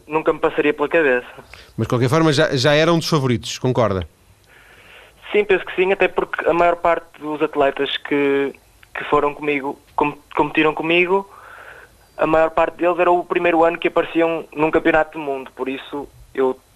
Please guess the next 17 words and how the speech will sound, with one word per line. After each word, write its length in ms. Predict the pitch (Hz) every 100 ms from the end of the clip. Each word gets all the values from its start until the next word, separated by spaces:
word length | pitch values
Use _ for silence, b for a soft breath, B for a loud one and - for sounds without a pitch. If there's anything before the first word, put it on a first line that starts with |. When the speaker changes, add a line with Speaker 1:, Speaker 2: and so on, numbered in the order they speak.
| -
Speaker 1:
à 80 | 139 139
partida 360 | 147 - 151 151
teria 260 | 151 147
mais 380 | 147 147 143 139
vantagens 880 | 143 143 143 147 147 156 156 - - b b b _
a 40 | 139
nível 260 | 143 147
dos 80 | 143
juízes 500 | 147 147 - - - - -
me 100 | 135
conhecerem 720 | 147 139 - 147 147 151 147 _ b b b b
e 80 | -
aos 80 | 135
outros 200 | 147 139
atletas 260 | 151 135 139
ainda 220 | 139 156
não. 240 | 143 123